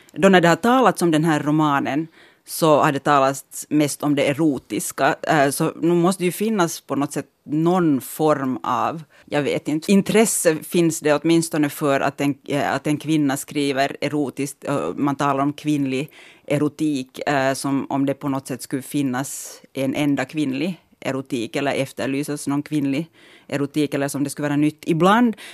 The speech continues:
Men samtidigt finns också den andra delen, att det kanske liksom också har varit lite tyst. Alltså, det har varit en roman som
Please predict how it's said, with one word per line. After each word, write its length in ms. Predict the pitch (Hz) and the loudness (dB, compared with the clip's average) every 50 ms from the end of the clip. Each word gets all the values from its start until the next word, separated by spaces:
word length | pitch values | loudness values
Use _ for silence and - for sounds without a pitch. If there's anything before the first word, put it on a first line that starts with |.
| - | -6
Men 140 | - 185 202 | -2 -2 -2
samtidigt 520 | 190 - 233 226 262 262 - 254 214 220 - | 0 2 2 4 4 4 2 0 -4 -4 -6
finns 200 | - 202 190 - | -6 -6 -6 -6
också 200 | 196 - - 202 | -8 -6 -6 -4
den 160 | 202 196 - | -4 -2 -2
andra 320 | - 208 254 277 220 165 | -2 0 0 0 0 0
delen, 400 | 156 151 156 151 143 139 120 110 | 0 2 2 2 2 2 0 -2
att 120 | 131 143 143 | -4 -6 -6
det 60 | 165 | -4
kanske 320 | - - 175 170 - 175 | -2 -2 -2 -2 -2 -6
liksom 360 | 156 147 - 170 151 147 143 - _ - | -6 -6 -4 -4 -2 -2 -4 -6 _ -4
också 320 | - 165 180 - - - | -4 -2 -2 -4 -4 -4
har 100 | 170 156 | -2 -2
varit 240 | 156 160 151 156 151 | 0 -2 -2 -2 -2
lite 220 | 151 156 - 156 147 _ _ _ _ _ - | -2 -2 -4 -6 -8 _ _ _ _ _ -10
tyst. 520 | - 190 220 - - - - - - - _ _ _ - - - - | -8 -8 -6 -6 -8 -10 -10 -12 -14 -16 _ _ _ -20 -18 -14 -12
Alltså, 420 | - 147 - _ - - 117 - - - - - | -12 -12 -12 _ -14 -10 -10 -10 -10 -10 -12 -8
det 220 | 139 143 156 165 - _ - - - - - - - - _ | -6 -6 -6 -6 -8 _ -16 -20 -20 -20 -20 -20 -20 -20 _
har 120 | - 170 165 | -4 0 2
varit 200 | 170 175 175 170 | 2 4 4 4
en 180 | 170 160 - | 2 2 0
roman 320 | 160 180 180 185 185 180 175 | 0 2 2 4 4 2 2
som 200 | - 185 175 | 0 -2 -4